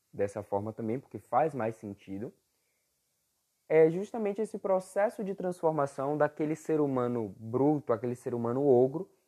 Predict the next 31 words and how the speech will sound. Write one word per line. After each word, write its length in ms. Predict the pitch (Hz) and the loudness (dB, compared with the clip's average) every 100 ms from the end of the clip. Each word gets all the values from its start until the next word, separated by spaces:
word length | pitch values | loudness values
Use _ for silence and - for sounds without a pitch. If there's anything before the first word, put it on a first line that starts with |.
| - | -4
em 180 | 165 185 | 0 0
um 80 | 185 | -2
ser 240 | - 175 | -4 -2
humano 340 | 160 143 143 139 | 0 0 0 4
lapidado, 640 | 135 - 139 113 110 113 | 2 2 -2 2 2 0
em 60 | 117 | -6
um 100 | 123 | -8
ser 220 | - 120 | -10 -8
humano 360 | 107 104 113 - _ | -6 -6 -8 -14 _
social, 920 | - - 120 - - 139 101 98 - _ _ _ | -16 -8 -8 -8 -8 -4 -2 -4 -8 _ _ _
já 400 | 98 101 120 135 - _ - | -16 0 2 2 -2 _ -4
que 300 | 120 131 175 _ _ _ | -2 -2 -6 _ _ _
isso 440 | 117 135 - - 127 | -6 -6 -6 0 2
era 300 | 104 120 - _ _ - | 4 2 -8 _ _ -10
o 140 | 120 | -10
que 400 | - 113 104 110 _ _ _ _ _ _ _ _ | -8 -6 -4 -4 _ _ _ _ _ _ _ _
o, 160 | 98 98 101 | -10 -8 -8
os 120 | 98 | -8
magos 640 | 101 98 117 107 90 _ _ _ _ | -2 2 2 0 -8 _ _ _ _
da 160 | 87 92 | -6 -4
Idade 320 | 92 95 104 | 0 -2 -2
Média, 380 | 101 98 117 104 | -2 0 0 -4
né, 160 | 95 110 | -6 -8
os 140 | 107 | -10
que 120 | - | -8
eram 200 | 95 101 | -4 -4
ditos 240 | 95 - _ | -6 -12 _
como 240 | 98 98 | -10 -8
magos 500 | 92 92 104 104 95 | -4 -2 -2 -4 -8
e, 160 | 98 92 | -8 -8
e, 380 | 98 92 90 85 | -8 -8 -8 -10